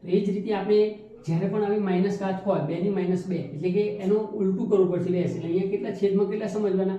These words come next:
એક, એટલે કે એક છેદમાં બે આખા પદનું તમે કેટલી ઘાત થઈ જશે અહીંયા? પ્લસ બે થઈ જશે. એટલે અહીંયા આપણે અંશ, અ, છેદમાં હતું તે અંશમાં જતું રહ્યું, છ-, અંશમાં હતું તે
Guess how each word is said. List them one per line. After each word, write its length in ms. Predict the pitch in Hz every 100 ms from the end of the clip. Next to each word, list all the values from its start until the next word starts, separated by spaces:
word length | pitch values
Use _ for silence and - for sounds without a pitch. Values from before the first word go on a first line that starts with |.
| -
એક, 200 | 190 160
એટલે 160 | 147 143
કે 120 | -
એક 340 | - 196 196
છેદમાં 480 | - 175 147 165 190 - - - - - - -
બે 440 | 202 180 175 - - - - - - - _ 240 - -
આખા 300 | 147 - 208
પદનું 680 | 196 196 190 214 202 165 165 - -
તમે 180 | 190 180
કેટલી 240 | 180 208
ઘાત 220 | 190 185
થઈ 120 | 185 185
જશે 220 | 180 165
અહીંયા? 280 | 160 170 - - - - - _ - - -
પ્લસ 300 | 208 220 196
બે 80 | 175
થઈ 300 | 143 139 131
જશે. 140 | 131
એટલે 300 | 135 147 -
અહીંયા 340 | 180 214 226
આપણે 280 | 208 196 208 214 - -
અંશ, 260 | 196 208 - - - - - - _
અ, 140 | 151 156
છેદમાં 500 | - 190 196 214 196
હતું 140 | 196
તે 180 | 196 190
અંશમાં 320 | 185 175 214
જતું 180 | 185 165
રહ્યું, 440 | 165 151 156 165 156 - - - - -
છ-, 100 | 185
અંશમાં 600 | 185 170 175 175 196 156
હતું 140 | 147
તે 160 | 202